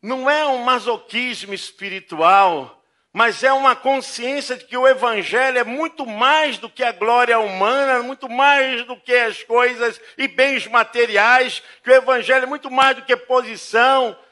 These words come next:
muito mais do que o homem possa conquistar nessa vida, pode ser comparado com aquilo que Deus já preparou para nós. É como se nós nos acendêssemos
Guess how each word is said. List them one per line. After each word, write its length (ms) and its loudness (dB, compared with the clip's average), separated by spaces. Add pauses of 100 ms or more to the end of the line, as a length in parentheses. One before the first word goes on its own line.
(140)
muito 320 -6
mais 380 2
do 80 -14
que 140 -16
o 80 -10
homem 220 -2
possa 300 -2
conquistar 560 -2
nessa 320 -2
vida, 440 0 (200)
pode 260 0
ser 140 -6
comparado 680 2
com 140 0
aquilo 320 -2
que 100 -6
Deus 1200 2 (520)
já 340 4
preparou 520 -2
para 280 -2
nós. 800 -4 (1400)
É 80 0
como 240 2
se 160 -6
nós 420 4
nos 220 -8
acendêssemos 1600 -4